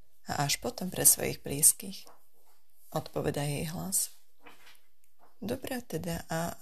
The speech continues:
ako ju mám prijať?“ „Mysli na niečo pekné, na niečo, čo máš rada a vyvoláva to v tebe dobrý pocit. Pritom musíš sedieť rovno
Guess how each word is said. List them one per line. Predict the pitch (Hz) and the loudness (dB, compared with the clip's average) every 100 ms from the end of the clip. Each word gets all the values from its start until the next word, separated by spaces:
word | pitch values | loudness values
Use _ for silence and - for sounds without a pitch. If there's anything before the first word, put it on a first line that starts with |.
| 240 | -6
ako | - 202 | -2 0
ju | 156 | 2
mám | 151 151 | 2 0
prijať?“ | - - - - - - - - - - - - - - - - - - - - | -2 -2 -2 -4 -6 -8 -12 -12 -12 -12 -12 -12 -12 -12 -12 -12 -12 -12 -12 0
„Mysli | 180 240 - | 10 12 12
na | 196 175 | 12 8
niečo | 175 - 170 | 6 2 0
pekné, | 143 - - 139 196 214 - - - - - - | -4 -6 -6 -4 -4 -8 -12 -14 -14 -14 -12 -2
na | 143 135 | 0 2
niečo, | 139 - | 2 2
čo | 214 247 | 0 2
máš | 247 254 175 | 4 4 4
rada | 151 165 175 - - - - - - - | 2 -2 -4 -8 -12 -12 -12 -12 -12 2
a | 160 | 6
vyvoláva | 156 156 156 156 156 170 | 8 8 8 8 6 4
to | 185 | 2
v | - | 2
tebe | 185 170 | 4 6
dobrý | 160 160 160 | 6 6 4
pocit. | - - - - - - - - - - - - - - - - - - - - - | 0 0 2 2 0 -10 -12 -12 -12 -12 -12 -12 -12 -12 -12 -6 -4 -4 -8 -12 0
Pritom | 202 156 156 147 | 4 4 4 10
musíš | 147 156 147 | 10 12 12
sedieť | 143 143 - 139 | 10 6 4 4
rovno | 180 240 240 | 2 2 0